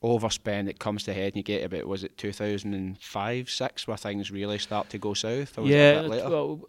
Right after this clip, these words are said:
Speaker 2: two thousand four was administration.
Speaker 1: All
Speaker 2: Administration
Speaker 1: right.
Speaker 2: number one. And no, administration number two was two thousand and ten. Um, so, yeah, I, I remember both of them. I was at school for the first one. I literally thought that was us.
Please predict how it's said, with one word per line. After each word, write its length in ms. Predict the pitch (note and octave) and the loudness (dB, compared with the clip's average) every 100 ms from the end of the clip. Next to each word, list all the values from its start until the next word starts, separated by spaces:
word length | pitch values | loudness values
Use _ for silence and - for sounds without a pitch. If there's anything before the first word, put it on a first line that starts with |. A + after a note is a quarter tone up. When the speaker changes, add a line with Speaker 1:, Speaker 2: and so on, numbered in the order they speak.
| C#3+ - | -8 -2
Speaker 2:
two 120 | C3+ | 4
thousand 200 | E3 F#3 | 6 6
four 340 | C#3 - C#3 C#3 | 4 6 8 10
was 160 | A#2+ | 8
administration. 600 | A2+ A2 - A#2 A2 G#2+ G#2 - | 6 4 4 4 4 0 -8 -14
Speaker 1:
All 60 | - - | -16 0
Speaker 2:
Administration 420 | B2+ G#2 A2+ A2+ | 2 6 4 4
Speaker 1:
right. 40 | G#2 | 2
Speaker 2:
number 140 | G2 | 4
one. 280 | F#2 G2+ G#2+ - - - - | 6 4 2 -10 -20 -20 -10
And 340 | G2+ F#2+ G2 G#2 | -8 -6 -10 -8
no, 100 | G#2+ | -8
administration 480 | A2 A#2 A#2 - G2+ | -4 -4 -4 -6 -8
number 100 | E2+ _ | -10 _
two 340 | - A#2 G#2 F#2+ | -10 -4 -2 0
was 480 | F2+ F2 - - - | 0 0 -4 -12 -14
two 100 | G#2+ | -14
thousand 420 | - G#2+ G#2+ G#2+ | -8 -4 -4 -6
and 120 | G#2 - - | -10 -12 -8
ten. 380 | - G2 C#3 - _ _ - - _ _ _ - | -2 -2 -2 -6 _ _ -20 -20 _ _ _ -8
Um, 540 | E2 E2 E2 E2 D#2+ - _ _ _ _ _ _ - - | -6 -4 -6 -8 -12 -16 _ _ _ _ _ _ -20 -20
so, 460 | - G2+ F#2+ F2+ - - - - - _ - | -2 0 2 0 -6 -18 -20 -20 -20 _ -10
yeah, 360 | - E2+ C#2 F2+ - | -4 0 0 0 0
I, 40 | A2 | 0
I 40 | |
remember 360 | G2 A2+ G#2+ F#2 | 2 2 2 4
both 320 | G2 G2+ - | 6 4 4
of 60 | |
them. 180 | G#2 G#2+ - | 0 0 -4
I 80 | - | 0
was 100 | F#2+ | 2
at 100 | F#2 | 2
school 360 | - - G#2 G2+ | -2 0 4 4
for 160 | - F#2+ | 0 -4
the 100 | F#2 | -4
first 360 | - G2 - | 0 -2 0
one. 240 | G2+ F#2+ F#2 - - - | -2 -4 -4 -16 -20 -14
I 300 | - F#2+ F#2+ | -6 -4 -2
literally 480 | F#2 F#2+ G2 - F2+ | -2 0 -2 -2 -6
thought 300 | D#2+ G2 F2+ | 0 0 2
that 60 | E2+ | -2
was 120 | F2 | -4
us. 280 | F#2 - | -6 -8